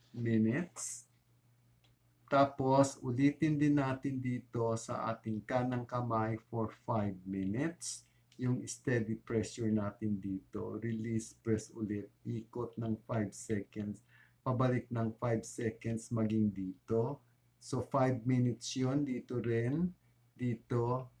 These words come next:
five minutes. So, five minutes sa kaliwang kamay, five minutes sa kanang kamay. Bubuti ang ating pakiramdam. Mawawala ang sakit ng ating tenga. Lilinaw ang ating pandinig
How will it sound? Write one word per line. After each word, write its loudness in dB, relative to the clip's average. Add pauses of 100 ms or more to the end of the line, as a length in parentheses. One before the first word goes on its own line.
five 4
minutes. -2 (240)
So, 0
five 4
minutes 4
sa -4 (880)
kaliwang 0
kamay, 2 (240)
five 2
minutes -4
sa -10
kanang -4
kamay. -4 (460)
Bubuti 2
ang -2
ating -4
pakiramdam. -6
Mawawala 2
ang -8
sakit -6
ng -2
ating -6
tenga. 2 (480)
Lilinaw 2
ang -2
ating -8
pandinig 0